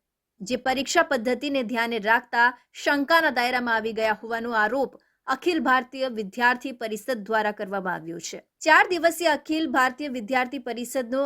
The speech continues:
અધિવેશન પૂર્ણ થતા નીટના ગોટાળાને લઈને સરકાર સી બી આઈ તપાસ ન કરાવે તો આંદોલનની ચીમકી ઉચ્ચારી છે. અખિલ ભારતીય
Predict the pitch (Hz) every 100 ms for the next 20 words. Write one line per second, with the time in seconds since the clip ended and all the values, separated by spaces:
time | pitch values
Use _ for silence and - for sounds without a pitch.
0 | - 220 220 214 226 302 285 - 226 226
1 | 220 240 247 254 262 240 240 247 240 247
2 | 208 208 214 247 247 214 226 240 247 247
3 | 226 214 226 240 247 - 226 220 214 202
4 | 208 226 220 220 226 240 254 247 254 302
5 | - _ _ 269 269 277 359 339 294 294
6 | 294 240 214 240 202 - 190 - - 226
7 | - _ _ _ _ _ _ - 214 269
8 | 254 226 247 240 262